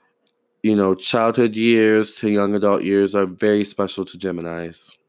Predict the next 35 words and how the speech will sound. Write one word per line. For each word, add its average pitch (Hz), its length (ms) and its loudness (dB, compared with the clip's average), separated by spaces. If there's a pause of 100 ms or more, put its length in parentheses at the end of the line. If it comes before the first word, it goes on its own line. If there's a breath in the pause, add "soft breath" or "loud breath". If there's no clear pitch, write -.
(120)
and 85 180 -14
Virgos 82 560 -4
too, - 320 -6 (220)
but - 180 -6
especially - 540 -4
Geminis, 73 760 -6 (420 loud breath)
'cause 107 180 -6
Geminis 123 440 0
also 110 260 2
remember 98 400 2
everything, 92 560 -4
especially - 400 -6
about 85 200 -4
their 85 100 -4
childhood. - 480 -10 (1400 loud breath)
So - 140 -10
Geminis 160 360 2
can 156 80 -4
be 139 80 4
the 123 100 0
types - 240 -2
of - 60 -20
people 104 240 -2
actually 101 240 -4
who 107 100 -4
like 98 160 -4
to 98 100 -2
recreate 95 540 -4
their 90 120 -4
childhood 87 380 -6
or 87 40 -4
aspects 87 580 -4
of 85 120 -8
their 85 100 -8
childhood. - 500 -14